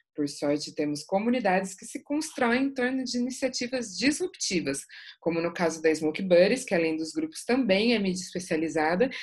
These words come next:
e o blog Marihuana, o primeiro do segmento comandado por uma mulher, a jornalista Mônica Pupo,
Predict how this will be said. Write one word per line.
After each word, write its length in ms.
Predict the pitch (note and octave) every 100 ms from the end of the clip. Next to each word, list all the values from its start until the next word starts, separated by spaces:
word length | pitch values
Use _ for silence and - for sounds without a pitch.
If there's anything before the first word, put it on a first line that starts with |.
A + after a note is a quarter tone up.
| - -
e 120 | E4
o 100 | C#4+
blog 240 | A#3 A#3+
Marihuana, 800 | B3 B3+ B3 C#4+ D4+ G3+ F#3+ D#3 D#3 _ -
o 100 | D3+
primeiro 580 | G3+ A3+ G3 F#3+ G3+
do 80 | F#3
segmento 520 | F#3 F#3+ F3+ E3+ E3+
comandado 420 | - E3+ E3 D#3+ D#3
por 80 | D3+
uma 140 | D3
mulher, 500 | D3 G3+ G#3 E3+ G#3+ -
a 60 |
jornalista 500 | F3 E3 D3+ D3+ -
Mônica 380 | D3 D3 D3+ G3 -
Pupo, 300 | G3 A#3 C4